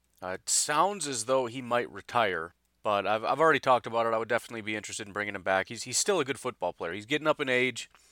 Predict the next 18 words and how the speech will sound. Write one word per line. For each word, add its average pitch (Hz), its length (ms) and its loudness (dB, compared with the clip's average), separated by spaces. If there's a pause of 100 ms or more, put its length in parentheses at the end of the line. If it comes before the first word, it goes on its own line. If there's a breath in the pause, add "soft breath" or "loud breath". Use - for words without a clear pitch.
(280 soft breath)
Uh, 101 100 0
he 107 80 0
does 127 200 2
have 135 140 0
some 123 140 -8
injury 120 300 -6
history 117 340 -6
stuff, 110 480 -2 (360)
but 131 100 -6
he's, 120 180 -4
I 127 40 -2
mean, 127 120 -4
he's 127 120 -2
still 135 200 0
a 95 60 -2
solid 90 320 0
player, 85 320 -8
man. 87 240 -12